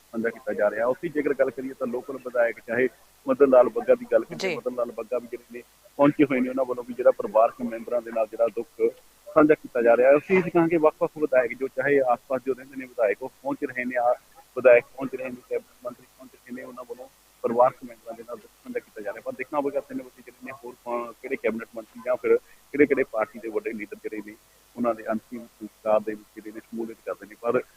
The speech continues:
Speaker 1: ਵੱਡੀ ਗਿਣਤੀ ਵਿੱਚ ਲੋਕ ਜ਼ਰੂਰ ਪਹੁੰਚ ਰਹੇ ਨੇ ਕਿਉਂਕਿ ਜਿਸ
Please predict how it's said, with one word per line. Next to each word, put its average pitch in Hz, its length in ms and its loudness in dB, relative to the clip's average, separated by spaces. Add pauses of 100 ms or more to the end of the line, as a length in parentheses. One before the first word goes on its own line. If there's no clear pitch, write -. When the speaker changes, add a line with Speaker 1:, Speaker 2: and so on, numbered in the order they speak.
(260)
Speaker 1:
ਵੱਡੀ 139 240 4
ਗਿਣਤੀ 131 220 0
ਵਿੱਚ 135 180 -4
ਲੋਕ 110 320 2
ਜ਼ਰੂਰ 127 300 -10
ਪਹੁੰਚ 120 220 -8
ਰਹੇ 117 100 -10
ਨੇ 123 60 -18
ਕਿਉਂਕਿ 123 420 -18
ਜਿਸ - 160 -18